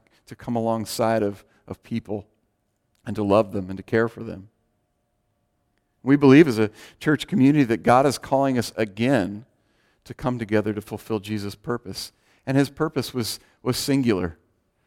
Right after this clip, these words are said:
It was to seek and to save the lost. And when it comes right down to it, as a church community, our mission should not be any different. To love people,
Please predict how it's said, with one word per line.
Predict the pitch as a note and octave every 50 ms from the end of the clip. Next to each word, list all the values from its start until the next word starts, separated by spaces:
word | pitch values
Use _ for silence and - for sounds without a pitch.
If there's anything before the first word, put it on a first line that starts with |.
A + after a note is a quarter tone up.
| _ _ _ _
It | A#2 A#2+
was | A2 - -
to | A#2+
seek | A2 - - D3 D3+ D#3+ - - - -
and | A#2 G#2
to | -
save | - C3 A#2 A#2 G2+
the | G#2 A2
lost. | F#2+ E2+ G#2 G2 - B2+ - - - - - _ _ _ _ _ _ _ _ _ _ _ _ _ _ _ _ _ _ _ _ _
And | B2
when | C3 C3
it | B2+
comes | - F3+ E3+ E3 C3 C3+
right | C#3+ D3+ - -
down | C3 C3 B2+ A2+
to | - - D3 D#3 C#3
it, | A#2+ G#2 - - _ _ _ _ _ _ _ _ _ _ _ _ _ _ _ _ _ _ _
as | - C3+ C3 B2
a | A#2+
church | - - - F3+ D#3 - -
community, | - - A#2+ A2+ B2 C#3+ D#3 C#3+ A#2 A2 A2+ -
our | - F#2 C#3 D3 C#3
mission | C3 C#3+ D3 C#3+ - C3 A2+
should | - - B2+ A2+
not | B2 B2+ A2 -
be | - A2+ G#2+
any | A#2 C#3+ C#3+ A2+
different. | A#2 D#3+ - - A2 G2 G#2 _ _ _ _ _ _ _ _ _ _ _ _ _ _ _ _ _ _ _ _ _ _ _ _ _ _ _ _ _ _ _ _ _ -
To | B2+ B2+
love | C3 C3+ C#3 C3 - -
people, | - C3+ C#3 - - G2+ -